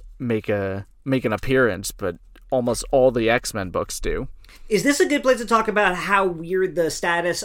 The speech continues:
Speaker 2: of Jason Aaron's Avengers run is now?
Speaker 1: Right?
Speaker 2: It's so weird because, so I, I've talked about it on this podcast before.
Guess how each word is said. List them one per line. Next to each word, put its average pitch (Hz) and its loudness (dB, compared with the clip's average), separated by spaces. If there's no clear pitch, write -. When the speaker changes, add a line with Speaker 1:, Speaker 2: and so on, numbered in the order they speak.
Speaker 2:
of 160 -2
Jason 165 -4
Aaron's 165 -4
Avengers 147 -6
run 185 -2
is 214 4
now? 233 0
Speaker 1:
Right? 202 2
Speaker 2:
It's 247 -12
so 311 2
weird 202 2
because, 190 -2
so - -4
I, 254 4
I've - 0
talked 302 2
about 269 0
it 240 -2
on 214 -2
this 208 -2
podcast 302 0
before. 156 -2